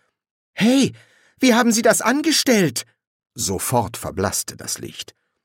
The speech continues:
„Was meinen Sie?“, fragte Erziraphael schuldbewusst. „Äh,“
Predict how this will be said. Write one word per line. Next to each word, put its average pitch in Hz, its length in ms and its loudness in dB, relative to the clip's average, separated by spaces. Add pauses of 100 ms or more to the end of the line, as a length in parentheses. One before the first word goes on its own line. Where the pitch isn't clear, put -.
(320)
„Was 208 360 2
meinen 208 560 2
Sie?“, 180 420 2 (460)
fragte - 420 -4
Erziraphael 90 680 -4
schuldbewusst. 92 840 -4 (1120)
„Äh,“ 220 680 2